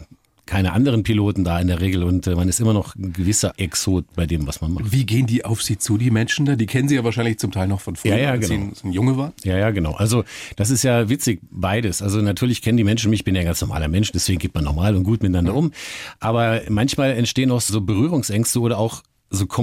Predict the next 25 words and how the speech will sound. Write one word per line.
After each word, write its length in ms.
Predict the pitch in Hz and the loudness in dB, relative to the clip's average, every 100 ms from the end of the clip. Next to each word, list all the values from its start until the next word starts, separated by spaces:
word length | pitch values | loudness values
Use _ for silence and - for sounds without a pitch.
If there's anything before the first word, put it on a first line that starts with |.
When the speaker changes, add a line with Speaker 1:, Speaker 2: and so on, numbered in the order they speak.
| 120 117 120 | 2 2 0
Speaker 1:
Kommunikationsebenen, 680 | 95 127 147 - 110 107 | 0 0 0 0 2 2
die 60 | 95 | 2
sehr 220 | 98 110 | 2 2
unterschiedlich 520 | 127 131 98 92 90 | 2 2 0 -2 -2
sind. 200 | - 87 | 0 0
Der 80 | - | 0
eine 140 | 98 98 | 0 -2
erzählt 280 | - 107 | -2 -2
mir 120 | 98 90 | 0 0
zum 160 | 101 | 0
Beispiel, 220 | 90 - 87 | 0 2 2
ja, 80 | 104 | 2
er 60 | |
hätte 160 | 113 117 | 2 2
eine 120 | 95 | 0
Fahrradtour 460 | 123 135 123 120 110 | 0 -2 0 0 2
an 60 | |
der 120 | 98 98 | 2 2
Elbe 220 | 127 117 | 0 2
gemacht 300 | 104 107 - | 2 0 -2
zu 80 | 98 | 0
dem 180 | 107 | 2
und 120 | 107 107 | 2 2
dem 140 | 104 | 2
Dorf. 340 | 92 107 139 | 2 0 -2